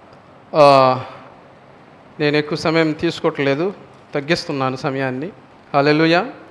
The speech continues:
ప్రవక్త ఒక విషయాన్ని చెప్తున్నాడు.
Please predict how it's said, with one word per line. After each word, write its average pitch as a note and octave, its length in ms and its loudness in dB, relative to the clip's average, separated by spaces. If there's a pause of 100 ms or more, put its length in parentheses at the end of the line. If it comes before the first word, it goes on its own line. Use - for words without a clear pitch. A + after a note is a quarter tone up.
(1080)
ప్రవక్త C4 320 10
ఒక F3+ 400 10
విషయాన్ని A3 420 2
చెప్తున్నాడు. F3+ 640 4